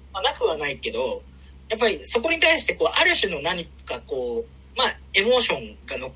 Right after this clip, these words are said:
かりそうなもんだけど、やっぱりその、進撃はそこに、なんだろう、他のこと？なんか、いわゆる戦士とかについては結構エモーショナルに書くけど、なんかやっぱその、エ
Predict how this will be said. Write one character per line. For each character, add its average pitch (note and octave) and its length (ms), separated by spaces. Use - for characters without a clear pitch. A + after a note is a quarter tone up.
か G#3 100
り G3 80
そ A3 160
う - 20
な D#3 80
も C#3+ 140
ん C3+ 60
だ A2 80
け - 80
ど、 A#2 80
や F3 40
っ - 80
ぱ E4 80
り A#3+ 100
そ E3 140
の、 C3+ 240
進 D4 220
撃 D#4 260
は C4+ 80
そ B3+ 140
こ B3+ 100
に、 B3+ 220
な G3 80
ん D3+ 60
だ - 80
ろ A2+ 80
う、 - 20
他 E4+ 180
の E4+ 120
こ G4 120
と？ F4+ 100
な A3 80
ん - 20
か、 - 80
い - 80
わ A#3 60
ゆ A#3+ 60
る - 60
戦 E4 280
士 D#4 200
と C#4 120
か - 240
に B3+ 80
つ F4+ 120
い - 40
て A3+ 80
は A3+ 40
結 G#3+ 140
構 D#3 100
エ D3+ 80
モ G3+ 140
ー G3+ 40
シ G#3 80
ョ F3 40
ナ D3+ 80
ル C3+ 100
に A#2 120
書 F#3 140
く - 140
け A#2+ 100
ど、 A#2 240
な F#3 80
ん F#3 40
か G#3 60
や G#3 60
っ - 20
ぱ F3+ 80
そ F#3+ 140
の、 F3 60
エ F3 60